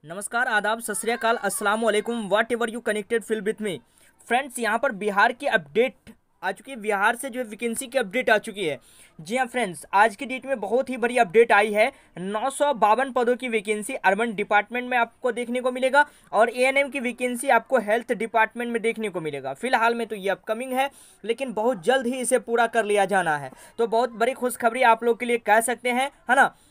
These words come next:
अ, तो यहाँ पर आपका जो वैकेंसीज होगा,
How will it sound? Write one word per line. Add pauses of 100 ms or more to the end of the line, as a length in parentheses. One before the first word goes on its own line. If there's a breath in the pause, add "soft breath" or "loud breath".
(120 soft breath)
अ,
तो
यहाँ
पर
आपका
जो
वैकेंसीज
होगा,